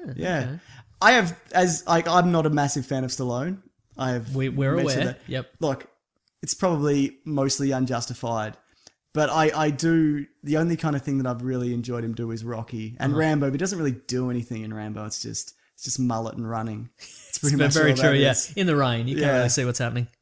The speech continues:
Speaker 2: And, you know, c-, he's good in, like, Copland
Speaker 1: And
Speaker 2: and stuff
Speaker 1: anybody
Speaker 2: like
Speaker 1: could
Speaker 2: that.
Speaker 1: jump on the top of the bloody, that bloody truck and fire a machine gun at people.
Speaker 2: You'd know it, mate.
Speaker 1: Yeah.
Speaker 2: Yeah. We'd have to do, probably do it together. It looks pretty heavy.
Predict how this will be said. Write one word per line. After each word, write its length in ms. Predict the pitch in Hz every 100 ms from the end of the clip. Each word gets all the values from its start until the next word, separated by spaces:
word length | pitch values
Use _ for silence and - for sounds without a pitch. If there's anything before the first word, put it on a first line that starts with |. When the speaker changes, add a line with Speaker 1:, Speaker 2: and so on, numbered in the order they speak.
| -
Speaker 2:
And, 180 | 143 175
you 40 |
know, 140 | 165 156
c-, 160 | -
he's 140 | 190 190
good 160 | 185
in, 40 | 151
like, 160 | 131
Copland 380 | - 123 123 110
Speaker 1:
And 100 | 180
Speaker 2:
and 0 | 202
stuff 40 |
Speaker 1:
anybody 240 | 190 156 135
Speaker 2:
like 60 |
Speaker 1:
could 100 | 143
Speaker 2:
that. 20 |
Speaker 1:
jump 200 | 139 120
on 60 | 120
the 60 | 120
top 140 | 131
of 40 | 120
the 60 | 117
bloody, 340 | 120 113 113
that 120 | 123 120
bloody 220 | 120 113
truck 320 | - 110 -
and 100 | 107
fire 200 | 127 110
a 40 |
machine 320 | 117 - 110 110
gun 140 | 110
at 80 | -
people. 260 | 113 117 123
Speaker 2:
You'd 180 | 135
know 200 | 127 131
it, 80 | 107
mate. 240 | 120 104 92
Speaker 1:
Yeah. 120 | 120 -
Speaker 2:
Yeah. 320 | 117 110 104 - _ _ _ _ _ _ -
We'd 140 | 160
have 100 | 147 127
to 60 |
do, 100 | 120
probably 260 | - 127 113
do 60 | 113
it 60 |
together. 300 | - 120 107
It 60 | 113
looks 120 | 113
pretty 200 | - 113
heavy. 200 | 117 113